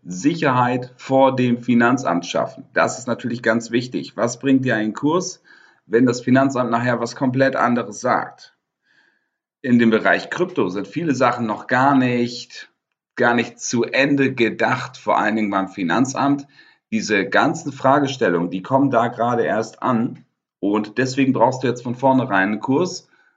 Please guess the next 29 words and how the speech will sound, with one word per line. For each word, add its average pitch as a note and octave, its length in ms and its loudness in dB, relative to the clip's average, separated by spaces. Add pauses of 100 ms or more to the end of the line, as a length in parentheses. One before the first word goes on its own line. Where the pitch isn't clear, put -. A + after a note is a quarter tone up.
(200)
wo B2+ 580 2 (680)
du B2+ 420 0
Sachen C3 500 2
gut C#3 240 0
präsentieren A#2 880 0
kannst C3+ 380 -2
oder A2 160 0
der G#2 140 0
dir G2 160 -6
hilft, D3 340 2
Sachen B2+ 320 0
nachher A2 280 -2
gut C#3 220 -4
zu C3+ 160 -8
präsentieren. A#2+ 920 -4 (360)
Du B2+ 120 2
suchst D3 480 -2
dir, C#3+ 480 4
du, F2+ 160 -4
oder F2 140 0
du G2+ 160 -6
legst A#2 400 -4
dir C3+ 100 4
ein A#2 180 0
bisschen A2+ 680 -2
deine A#2 540 2
Lösung A#2+ 680 2
manchmal G#2 560 0
zurecht. - 640 -6